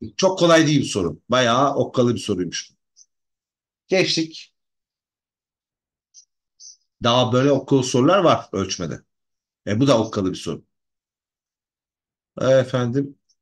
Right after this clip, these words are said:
ölçme soruları biraz, e, ya kolayın üstünde olmuş.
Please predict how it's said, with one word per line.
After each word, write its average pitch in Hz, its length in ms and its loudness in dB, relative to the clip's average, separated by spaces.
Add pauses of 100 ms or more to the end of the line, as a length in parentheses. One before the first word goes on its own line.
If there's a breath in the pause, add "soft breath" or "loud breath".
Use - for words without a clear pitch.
(160)
ölçme 104 320 -2
soruları 110 380 -2
biraz, 117 420 -4 (640)
e, 82 40 -6 (1200)
ya - 200 -8
kolayın 123 340 -2
üstünde 113 340 -4
olmuş. 87 440 -8